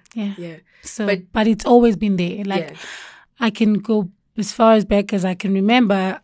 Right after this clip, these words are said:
Speaker 1: I've loved music.
Speaker 2: Yeah.
Speaker 1: Yeah, it's the number one thing. You know, you'd cry, you go outside, be like, "Uh," you know, I was that
Speaker 2: <laughs>
Speaker 1: kid.
Speaker 2: Yeah, yeah, yeah.
Speaker 1: Yeah.
Speaker 2: A lot of, a lot of Amapiano artists have,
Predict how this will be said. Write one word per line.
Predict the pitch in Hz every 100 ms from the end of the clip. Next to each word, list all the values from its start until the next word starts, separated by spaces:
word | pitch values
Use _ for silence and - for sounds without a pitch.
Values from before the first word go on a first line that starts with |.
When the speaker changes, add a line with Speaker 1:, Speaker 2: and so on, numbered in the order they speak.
| -
Speaker 1:
I've | 208
loved | 202 208 247 226
music. | 202 190 185 180 180 180 -
Speaker 2:
Yeah. | 185 180 165 160 170
Speaker 1:
Yeah, | 202
it's | 202 -
the | 226
number | 220 233 233
one | 220 208
thing. | 240 220 202 202 - - _
You | 240
know, | 247 262
you'd | 233 202 -
cry, | 277 262 254
you | 233 220
go | 247
outside, | 240 240 - 226 240
be | 254
like, | 294
"Uh," | 320 339 370 381 381 370 370 359 349 359 359 359 359 359 208
you | 277
know, | 277 294 330
I | 247
was | 254 226
that | 247 247
Speaker 2:
<laughs> | -
Speaker 1:
kid. | 269 220 202
Speaker 2:
Yeah, | 269 269 262 254
yeah, | 254
yeah. | 254 254
Speaker 1:
Yeah. | 226 220 208 202 202 -
Speaker 2:
A |
lot | 269 349
of, | 403
a | 247
lot | 285
of | 302
Amapiano | 247 233 240 202 196 196 196 196 196
artists | 190 185 - 185 180 -
have, | 175 175 175 165